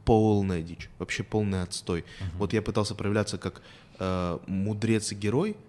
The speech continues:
Speaker 1: вообще, я задыхаюсь в образе мудреца, хотя он мне свойственен. В образе шута я себя чувствую шикарно, вообще обожаю,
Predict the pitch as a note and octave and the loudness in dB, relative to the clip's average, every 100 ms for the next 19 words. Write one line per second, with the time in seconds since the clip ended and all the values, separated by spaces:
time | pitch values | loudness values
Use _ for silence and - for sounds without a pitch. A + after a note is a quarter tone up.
0 | - - F#2+ - F#2 D#2 - - - G#2 | -20 -14 -6 0 0 0 -8 -20 -6 6
1 | G#2+ G2+ F#2+ G#2 G#2+ - A2 G2+ G#2+ G2+ | 8 10 8 6 4 6 6 6 4 4
2 | G2+ F#2+ F#2+ F#2 F#2+ E3+ G#3 G#2+ G2+ F#2 | 0 0 -2 -2 0 2 2 2 2 2
3 | F#2+ F#2+ - G2 F#2 - E2+ D#2+ - - | 2 0 2 2 2 -2 -4 -4 -10 -20
4 | - - - A2+ A#2 G#2 G2 - G2+ C3 | -20 -18 4 6 6 6 4 0 4 6
5 | B2 - F#2+ - - - - - F#2+ F2 | 6 2 -4 -6 -12 -6 -8 -4 -4 -4
6 | - - - F2+ - - F#2 F#2 F2 F2 | -4 -16 -6 -2 2 4 4 4 4 2
7 | D#2 | 2